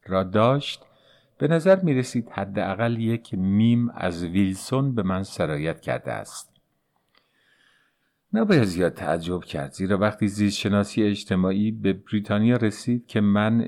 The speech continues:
ژن خودخواه را به پایان می‌رساندم، درست زمانی بود که روی کتابشناسی آن کار می‌کردم. کتابشناسی مفصل ویلسون برایم موهبتی بود که ساعتها از کارم در کتابخانه می‌کاست. به این ترتیب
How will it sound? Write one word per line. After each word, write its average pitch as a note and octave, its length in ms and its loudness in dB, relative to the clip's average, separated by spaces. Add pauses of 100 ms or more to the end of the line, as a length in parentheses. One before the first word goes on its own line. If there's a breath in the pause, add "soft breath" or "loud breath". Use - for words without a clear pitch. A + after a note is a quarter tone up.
(100)
ژن A2+ 300 0
خودخواه A2 420 -2
را A#2 80 -2
به A2 100 -2
پایان G2+ 360 0
می‌رساندم، D#2+ 720 -2 (260)
درست G3 280 4
زمانی B2+ 300 4
بود A#2 280 -2
که G2+ 140 0
روی G2 240 0
کتابشناسی F2+ 920 -4
آن F#2+ 160 -2
کار G#2 300 -4
می‌کردم. G2 600 -8 (720)
کتابشناسی G2 720 -2
مفصل A2+ 520 0
ویلسون A2 640 0
برایم G#2 360 2
موهبتی G2+ 540 2
بود A#2+ 300 -6 (220 soft breath)
که - 140 -4
ساعتها F#2+ 760 -2
از F#2 320 -6
کارم A2+ 500 2
در G2+ 120 0
کتابخانه F#2+ 640 -2
می‌کاست. - 640 -2 (440)
به A2 80 0
این A#2+ 100 2
ترتیب C3+ 460 -2